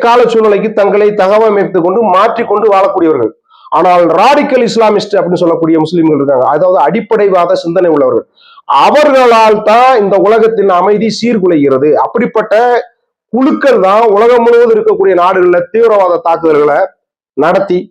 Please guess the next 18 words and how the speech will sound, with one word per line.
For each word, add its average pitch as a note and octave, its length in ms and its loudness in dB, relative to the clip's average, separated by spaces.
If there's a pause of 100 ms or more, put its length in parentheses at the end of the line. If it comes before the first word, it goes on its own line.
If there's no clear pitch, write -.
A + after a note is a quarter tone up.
(160)
இது E3+ 100 0 (140)
ஆஸ்திரேலியாவுல G3+ 640 0
தாக்கப்பட்ட F#3 420 -2
விஷயத்த F3+ 260 -2
மட்டும் F#3 260 -2
இல்ல, F3 120 0 (720)
எல்லா F3+ 220 0 (140)
நை-, F3 240 0 (260)
நைஜீரியாவுல F3+ 600 0
நடக்குது, E3 300 -2 (140)
காங்கோவுல F#3 500 0
நடக்குது, E3+ 340 -2 (100)
எத்தியோப்பியாவுல F#3 640 -2
நடக்குது, E3 380 -2 (320)
போகோ G3+ 220 2 (100)
ஹராம் F3 260 0
தீவிரவாதிகளா F3+ 540 0
மிக G#3 160 0